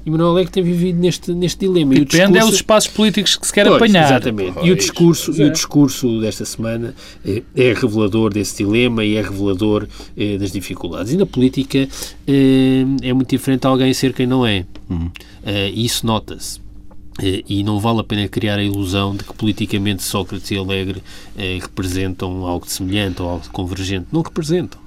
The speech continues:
Speaker 1: E, portanto, mais vale assumir essa divergência. É evidente que isso tem custos para o P S e tem custos
Speaker 2: Estás a
Speaker 1: para
Speaker 2: ser
Speaker 1: Manuel
Speaker 2: muito
Speaker 1: Alegre.
Speaker 2: simpático para Manuel Alegre.
Speaker 1: Eh,
Speaker 2: Pois já estás-lhe a,
Speaker 1: não, mas
Speaker 2: tá-,
Speaker 1: eu,
Speaker 2: estás
Speaker 1: mas
Speaker 2: a
Speaker 1: eu,
Speaker 2: dizer que
Speaker 1: mas
Speaker 2: Manuel
Speaker 1: então
Speaker 2: Alegre tem tido uma linha política ideológica coerente, que é longe disso.
Speaker 1: Não, mas
Speaker 2: Está
Speaker 1: nos
Speaker 2: longe
Speaker 1: últimos
Speaker 2: disso.
Speaker 1: anos está uma coerência. Agora, se essa coerência é boa, a meu ver, eh, não.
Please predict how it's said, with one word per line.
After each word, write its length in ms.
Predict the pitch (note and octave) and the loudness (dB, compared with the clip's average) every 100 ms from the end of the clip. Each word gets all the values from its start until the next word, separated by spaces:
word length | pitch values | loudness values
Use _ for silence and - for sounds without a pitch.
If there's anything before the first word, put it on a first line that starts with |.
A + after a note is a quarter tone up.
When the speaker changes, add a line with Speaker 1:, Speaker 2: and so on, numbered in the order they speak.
| - - - - | -18 -18 -16 -14
Speaker 1:
E, 40 | - | -8
portanto, 320 | - D3+ D#3+ | -2 -2 0
mais 220 | D#3+ C#3+ | 0 2
vale 260 | C3 D3 D3+ | 2 0 0
assumir 400 | - C#3+ C#3 C#3 | 0 0 2 0
essa 220 | C3+ C3+ | -2 -4
divergência. 580 | C#3 C#3 C3 A#2+ G#2+ A2+ | -4 -2 -2 -2 -4 -4
É 40 | |
evidente 260 | A#2 D3 D3 | 0 -2 -2
que 80 | |
isso 140 | D3+ - | -8 -2
tem 140 | E3 | -2
custos 400 | D3+ - D#3 - | 0 0 0 -2
para 160 | - A#2+ | -6 -4
o 40 | |
P 220 | G#2+ G#2+ | -2 -2
S 260 | C3 E3 - | -2 -2 -6
e 60 | D3 | -4
tem 160 | C#3 | -4
custos 280 | C3 D#3 C#3+ | 0 0 4
Speaker 2:
Estás 140 | C3+ | 4
a 20 | D3+ | 6
Speaker 1:
para 20 | |
Speaker 2:
ser 100 | D3+ | 6
Speaker 1:
Manuel 140 | D#3 | 6
Speaker 2:
muito 80 | B2+ | 4
Speaker 1:
Alegre. 160 | A#2 C#3 | 2 4
Speaker 2:
simpático 340 | D#3 D#3 F3 | 2 4 2
para 80 | F#3 | 4
Manuel 220 | G3+ G#3+ | 4 6
Alegre. 220 | C#3+ B2+ | 6 6
Speaker 1:
Eh, 40 | D3+ | 6
Speaker 2:
Pois 140 | C#3 | 8
já 100 | D3+ | 6
estás-lhe 360 | D3+ D#3+ D#3 E3+ | 4 4 6 6
a, 60 | |
Speaker 1:
não, 500 | E3 C#3 D3+ F#4 A#3+ | 4 4 4 6 6
mas 100 | C4 | 6
Speaker 2:
tá-, 60 | D#4 | 6
Speaker 1:
eu, 80 | C#4+ | 6
Speaker 2:
estás 240 | F#3+ E3+ | 4 4
Speaker 1:
mas 20 | |
Speaker 2:
a 40 | - | 4
Speaker 1:
eu, 40 | |
Speaker 2:
dizer 140 | - F3+ | 4 4
que 60 | |
Speaker 1:
mas 100 | G#3+ | 6
Speaker 2:
Manuel 160 | F#3+ F#3 | 6 6
Speaker 1:
então 100 | F#3 | 6
Speaker 2:
Alegre 140 | G3 | 4
tem 140 | - G3 | 2 2
tido 200 | G3+ F#3 | 2 2
uma 140 | G3 | 4
linha 260 | F#3+ G3 F#3+ | 4 4 2
política 680 | F3+ F3 F#3+ F#3+ E3+ F#3+ F3+ | 2 2 2 0 2 4 6
ideológica 640 | F3 E3+ E3 F3+ - F3+ | 6 4 6 4 2 -2
coerente, 480 | - G#3 F3+ E3 E3 | 2 4 6 4 2
que 120 | - | -2
é 60 | A#2 | 0
longe 320 | B2+ D3+ D3+ | 4 4 4
disso. 320 | D3+ D#3 - | 4 4 4
Speaker 1:
Não, 80 | C#3+ | 6
mas 120 | D4 | 6
Speaker 2:
Está 80 | B3+ | 6
Speaker 1:
nos 100 | D#3 | 4
Speaker 2:
longe 40 | |
Speaker 1:
últimos 160 | C3+ D3+ | 4 4
Speaker 2:
disso. 100 | B2 | 4
Speaker 1:
anos 100 | D3 | 2
está 180 | - C#3 | 4 4
uma 140 | C3+ | 4
coerência. 360 | B2+ A#2+ G2+ A#2+ | 4 2 2 0
Agora, 180 | A2+ A#2+ | 0 0
se 100 | C3 | -2
essa 160 | - | -2
coerência 400 | C3+ C3+ C3+ C3 D3 | 0 2 2 2 2
é 40 | |
boa, 340 | C#3 F3+ G#3+ - | 4 4 2 -2
a 60 | A#2+ | 0
meu 160 | A2+ | 2
ver, 360 | G2+ A#2+ C3+ - | 4 4 4 2
eh, 160 | - F#2+ | -4 -4
não. 320 | F2+ G2 D#2+ | -2 -4 -4